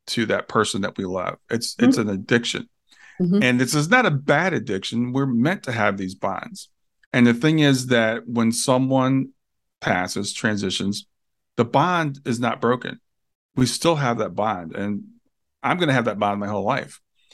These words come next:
Speaker 1: Um, and we grieve because they're not physically here. So it's really a matter of forming a new type of relationship with them. And people will say, "Well, it's not the same." It's not the same.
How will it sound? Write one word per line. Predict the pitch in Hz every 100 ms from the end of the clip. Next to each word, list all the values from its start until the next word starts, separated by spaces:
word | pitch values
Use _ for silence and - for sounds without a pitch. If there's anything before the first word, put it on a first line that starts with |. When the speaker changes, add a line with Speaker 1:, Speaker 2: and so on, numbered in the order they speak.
| _ _ _
Speaker 1:
Um, | - 117 113 110 117 -
and | 120
we | 120
grieve | 117 117 120
because | 123 113 104
they're | 110
not | 107 -
physically | - 98 101 110 117
here. | 117 185 139 - - _ _ _ _ _
So | - - 117 113 110 - _ _ _ _ _ _ _ _ _
it's | - -
really | 156 160 143
a |
matter | 117 113 117 120 113
of | 104 104 104 -
forming | - 120 113 113
a | 104
new | 107 104
type | - 101
of | 104 101
relationship | 98 104 113 90 - -
with | - 92
them. | - -
And | 98 98
people | 107 104 101
will | 95
say, | 101
"Well, | 104 107
it's | -
not | 113 120 -
the | 107
same." | - 104 87 - _ _ _
It's | 117 -
not | 113 110
the | 95
same. | - - -